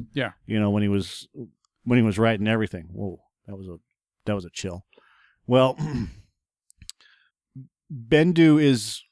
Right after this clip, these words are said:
Speaker 2: a gray type of Jedi. It's where, it's kinda like where Ahsoka is. She's neither good nor bad.
Speaker 1: Uh-huh.
Speaker 2: She's in the middle. And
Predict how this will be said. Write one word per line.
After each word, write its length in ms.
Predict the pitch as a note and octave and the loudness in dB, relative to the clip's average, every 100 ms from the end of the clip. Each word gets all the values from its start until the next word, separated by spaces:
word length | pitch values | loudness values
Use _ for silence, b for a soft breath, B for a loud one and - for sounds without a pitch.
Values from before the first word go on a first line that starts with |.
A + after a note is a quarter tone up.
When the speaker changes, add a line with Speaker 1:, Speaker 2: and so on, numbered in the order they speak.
| _ | _
Speaker 2:
a 100 | C#3 | -4
gray 600 | B2 G#2+ A#2 B2 A#2+ A#2+ | -4 -4 2 4 4 2
type 300 | A2+ A#2+ A2+ | 0 -2 -2
of 80 | A2 | -4
Jedi. 440 | G#2 A2 G2 F2 F#2+ | -2 -2 -2 -8 -10
It's 340 | A2 A2 - B2 | -6 -4 -6 0
where, 300 | B2+ B2+ B2 | 4 4 4
it's 160 | B2 | -2
kinda 220 | - C#3+ | 0 2
like 140 | C3+ A#2+ | 2 2
where 180 | A#2+ A2+ | 2 2
Ahsoka 640 | - B2 A2 G#2 F#2 F2+ | 2 0 0 -4 -8 -14
is. 220 | - - _ _ _ _ | -18 -20 _ _ _ _
She's 220 | - A2 | -6 0
neither 220 | A#2+ B2 | 2 2
good 280 | A2 A#2+ A#2 | 2 2 4
nor 180 | A2+ A2 | 2 0
bad. 440 | G2 A2 G#2 E2+ - | 0 -2 -2 -6 -4
Speaker 1:
Uh-huh. 240 | C3+ A#2+ G#2 _ _ _ | -2 -2 -6 _ _ _
Speaker 2:
She's 400 | - A2+ G#2 - - _ _ _ _ | -4 -2 -2 -4 -18 _ _ _ _
in 140 | C3 A#2+ | 0 2
the 80 | A2+ | 4
middle. 360 | A#2 G#2 - _ _ _ _ | 2 0 -8 _ _ _ _
And 560 | A#2+ G#2+ G#2 G2+ G2 | -4 -4 -4 -6 -8